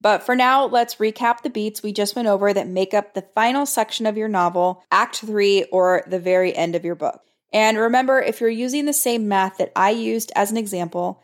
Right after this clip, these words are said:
this is gonna be about twenty thousand words and about fourteen scenes. So we're going all the way from the break into three to the very end of your draft. Beat number fourteen that we went over is the finale, and this is a multi-scene beat in which you resolve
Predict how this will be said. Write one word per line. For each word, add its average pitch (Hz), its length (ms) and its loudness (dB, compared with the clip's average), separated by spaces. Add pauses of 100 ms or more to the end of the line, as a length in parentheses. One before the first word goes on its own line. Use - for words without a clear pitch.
(100)
this 214 200 0
is 262 100 -4
gonna 269 160 2
be 254 140 0
about 202 260 2
twenty 262 320 -2
thousand 262 380 0
words 190 320 0
and 196 140 -6
about - 340 0
fourteen 196 540 -6
scenes. - 580 -12 (280)
So 202 280 2
we're 190 160 2
going 214 320 2
all 220 200 4
the 247 100 2
way 220 260 4
from 196 460 2
the 175 100 0
break 233 340 0
into 269 180 0
three 220 480 -2
to - 140 -16
the 185 140 0
very 185 340 -2
end 170 180 -6
of 170 80 -10
your 165 140 -6
draft. - 500 -8 (680)
Beat 262 180 0
number 311 240 2
fourteen 247 460 0
that 247 100 2
we 233 120 -2
went 214 160 2
over 202 240 2
is 185 240 0
the 185 120 0
finale, 180 760 -2
and 226 120 2
this 262 160 0
is 320 120 -2
a 320 60 2
multi-scene 247 680 0
beat 202 260 0
in 208 140 -2
which 202 320 -4
you 208 100 -6
resolve 202 540 2